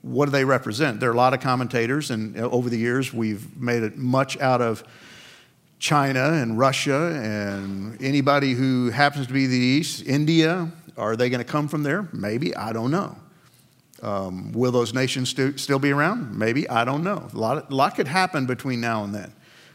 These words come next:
Um, but all we know is they're gonna come from the east and they're going to be influenced by demonic activity.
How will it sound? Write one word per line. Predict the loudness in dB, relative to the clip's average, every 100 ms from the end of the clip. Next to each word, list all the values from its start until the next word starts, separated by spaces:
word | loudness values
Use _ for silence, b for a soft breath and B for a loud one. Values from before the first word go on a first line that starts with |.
| b
Um, | -8 -6 -6 -10 -12 -16 -14
but | -6 2 6
all | 6
we | 6 4
know | 4 4
is | 2
they're | 0
gonna | -2
come | 0 0 2
from | 2
the | 0
east | 0 -2 -2 -2
and | -2 0
they're | 0
going | 0 0 0
to | -2
be | 0 0
influenced | 2 2 2 0 0 0 -4 -2 4
by | 4 4
demonic | 2 0 2 2 2 2 -4 -8 -4
activity. | -2 -2 -2 -4 -4 -8 -12